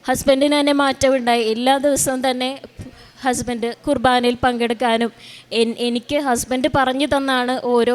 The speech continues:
ഉടമ്പടിയുടെ കാര്യങ്ങളും പ്രാർത്ഥനകളും എല്ലാം എന്നെക്കൊണ്ട് ചെയ്യിപ്പിച്ചുകൊണ്ടിരുന്നത്. അങ്ങനെ ഇരിക്കെ ഞങ്ങൾ അങ്ങനെ ഉടമ്പടിയിൽ തന്നെ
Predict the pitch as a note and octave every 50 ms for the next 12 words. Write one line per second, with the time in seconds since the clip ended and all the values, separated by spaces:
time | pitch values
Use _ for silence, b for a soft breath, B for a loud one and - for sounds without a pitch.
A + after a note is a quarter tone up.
0 | A#3+ A#3 B3+ A#3 A#3+ A#3+ A3+ A#3+ A3+ A#3+ B3+ A#3 B3 - - C4+ A#3+ A#3+ A#3 A3+
1 | A3 A3 A#3 G#3+ - A#3 A3+ A3+ A3+ - - B3+ A#3+ A#3 A#3+ A#3 A#3+ B3 - A3+
2 | A#3 A#3 A#3+ B3 B3 B3 B3+ B3 B B B B B - A#3+ A#3+ A#3+ A#3+ - C4
3 | A#3 B3 - - A#3+ A#3 A#3 G3+ G3 B3 - - B3+ A3+ A3 A#3 A3 G#3+ G#3 G3+
4 | F#3 F#3+ - B B B B B B B B B - C4 C4 C4 C4+ D4 D4+ D4+
5 | D4+ C4 D4+ D#4 D4+ D4 C4+ C4+ C#4+ C#4+ C#4+ C#4 C#4 C#4+ D4 D4 D4+ C4 C#4 C4+
6 | C4+ C4 C#4+ C#4+ C#4+ - C#4 C4 C4+ C4+